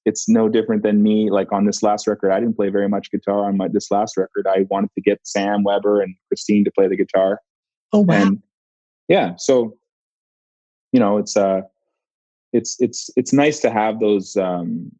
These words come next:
Speaker 1: interactions with people, and it's nice to sort of learn those lessons, um, <clears throat> and still feel like there's lots left to learn. You know, there's, there's, the road is long. <laughs>
Speaker 2: Man, well,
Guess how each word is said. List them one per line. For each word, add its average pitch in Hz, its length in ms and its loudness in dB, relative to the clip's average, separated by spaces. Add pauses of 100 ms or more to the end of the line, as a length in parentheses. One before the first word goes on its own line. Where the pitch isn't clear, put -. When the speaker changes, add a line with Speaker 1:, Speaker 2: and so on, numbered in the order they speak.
(420)
Speaker 1:
interactions 95 640 0
with 87 140 -6
people, 90 540 0 (120)
and 90 200 0
it's 87 160 -4
nice 98 240 0
to 95 80 -4
sort 90 200 2
of 87 100 2
learn 92 340 2
those 87 240 0
lessons, 90 600 -2 (480)
um, 87 440 -2 (220)
<clears throat> 131 400 0
and 110 160 2
still 113 200 2
feel 107 200 2
like 95 160 -2
there's 92 160 0
lots 90 260 0
left 90 180 -2
to 95 80 -2
learn. 90 220 -2
You 82 80 -8
know, 87 260 -4 (120)
there's, 90 340 0
there's, - 460 -2
the 95 100 2
road 107 240 4
is 95 100 -2
long. 90 360 -2 (280)
<laughs> - 520 -6
Speaker 2:
Man, 175 440 2 (140)
well, 190 160 4